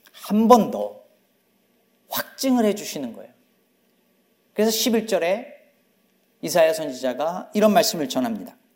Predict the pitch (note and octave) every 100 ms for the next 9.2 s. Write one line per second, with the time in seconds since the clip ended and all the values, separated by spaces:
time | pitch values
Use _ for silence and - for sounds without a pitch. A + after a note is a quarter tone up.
0 | _ _ _ _ _ _ _ _ _ _
1 | _ _ D3 E3 G3+ B2 - - _ _
2 | D#3 F3 F3+ F#3+ G3 D#3 D3 E3 - F3+
3 | F3+ F3 - - G#3 F#3+ - F3 D#3+ D3+
4 | E3+ E3+ D#3+ D3 C3 A2 G#2 - - _
5 | _ _ _ - - - - E3+ D3+ C#3+
6 | C#3 - C3 B2+ B2 G#3 G3+ C#3+ - -
7 | E3 D3 C3 - C3 B2 A#2+ B2+ - B2+
8 | B2 C3 A2 G#2 - - A2+ A2 D3 B2+
9 | G#2+ G#2+